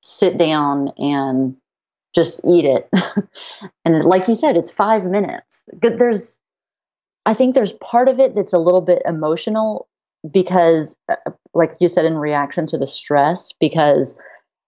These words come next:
I just find it very stressful. We walk in the door, the dog is looking at me wanting food. My son wants me to turn on a cartoon for him. You know, my daughter wants something else.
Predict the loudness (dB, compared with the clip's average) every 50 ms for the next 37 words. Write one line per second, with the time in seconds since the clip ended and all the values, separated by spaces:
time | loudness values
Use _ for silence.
0 | _ 0 2 2 2 0 -2 -6 -6 -2 0 0 2 2 2 0 0 0 -2 -4
1 | -4 -6 -8 -12 -8 -6 -4 -4 -4 -6 -4 -4 -2 -2 -2 -2 0 2 2 2
2 | 2 0 0 0 0 0 0 0 0 0 0 0 -2 -2 -2 -4 -4 -6 -6 _
3 | -4 -4 -2 0 0 2 2 2 2 2 0 0 0 -2 -2 -2 -4 -4 -2 -2
4 | -2 -2 -2 -2 0 0 2 2 0 -2 -2 0 0 2 2 4 4 4 2 2
5 | 0 -2 -8 _ _ _ -6 -6 -4 -2 0 0 2 2 2 0 0 0 0 0
6 | 0 0 0 0 2 0 0 0 0 0 0 -2 -2 -2 -2 -2 -2 -2 -4 -2
7 | -2 -2 0 0 0 0 -2 -4 -6 -10 _ _ _ _ _ _ -2 0 0 2
8 | 2 0 2 2 2 2 2 0 0 0 -2 -2 -4 -4 -4 -4 -2 -2 -2 0
9 | 0 0 0 0 0 -2 -4 -6 -10 -14 -14 -16